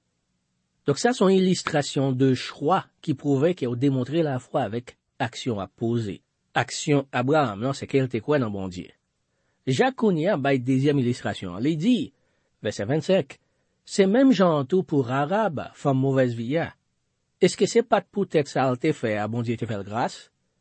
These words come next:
Lè l te resevwa mesaje jwif yo, lè l te fè yo pran yon lòt rout pou tounen lakay yo? Kesyon, kòman Rahab te fè jistifye pa lè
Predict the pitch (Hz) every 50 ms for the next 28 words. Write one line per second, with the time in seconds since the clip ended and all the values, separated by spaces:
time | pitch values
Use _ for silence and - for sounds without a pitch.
0 | _ - - 139 143 131 127 131 127 - 131 127 - 143 139 135 - 156 147 139
1 | 143 143 143 139 139 135 127 - 139 127 127 127 135 131 127 123 123 123 123 -
2 | - 131 135 139 131 123 - _ _ _ _ _ - 139 135 135 131 127 - 147
3 | 131 - 131 127 131 127 - - 135 131 131 127 127 123 131 131 127 - - 131
4 | 127 123 - - 110 - - 120 117 113 117 113 104 - 95 92 95 104 131 196
5 | _ _ _ _ _ _ _ _ _ _ _ _ _ _ - - 139 - - 170
6 | 160 135 - _ _ _ _ _ _ _ _ _ _ - - 165 143 135 131 131
7 | 135 143 147 143 143 143 139 - - 127 131 - 123 120 127 127 127 - - 139
8 | 131 - 131 123 - 117 107 110 123